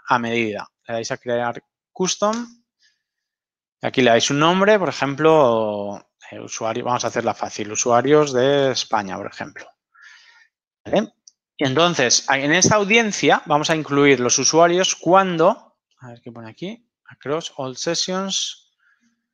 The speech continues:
Eh, esto no para. A ver, eh, podemos hacer una audiencia que sea durante la misma sesión. Bueno, esto no,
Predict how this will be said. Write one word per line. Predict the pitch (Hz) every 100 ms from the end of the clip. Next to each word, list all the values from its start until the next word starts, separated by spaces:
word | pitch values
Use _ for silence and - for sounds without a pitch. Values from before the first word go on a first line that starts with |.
| _ _ _ _ _ _ _ _ _ -
Eh, | 110 101 101 101 104 - - 131 -
esto | - - 90
no | -
para. | - - - _ _ -
A | 107 104
ver, | 139 - - - - - - - - -
eh, | - 135 117 113 117 117 113 117 113 117 120 - _ _ -
podemos | 160 160 170
hacer | 175
una | 180
audiencia | 170 185 190 202
que | 175
sea | 151 170
durante | 165 156 156 151 147 143
la | 139 131
misma | 147 147 151
sesión. | - 143 - 156
Bueno, | 147 123
esto | 131 -
no, | 160